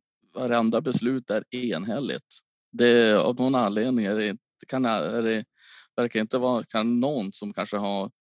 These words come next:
opponerat sig, utan alltid är det enhälligt beslut.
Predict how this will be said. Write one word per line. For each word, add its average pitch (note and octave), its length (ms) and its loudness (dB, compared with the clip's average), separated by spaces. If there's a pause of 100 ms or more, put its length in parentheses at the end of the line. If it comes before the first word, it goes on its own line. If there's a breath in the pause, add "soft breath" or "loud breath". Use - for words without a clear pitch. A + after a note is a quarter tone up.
opponerat G#2+ 540 0
sig, E2 180 -4 (340)
utan G2+ 340 -4 (180)
alltid A2+ 480 0
är G2 100 4
det G#2+ 100 0
enhälligt G#2 460 -2
beslut. - 480 -10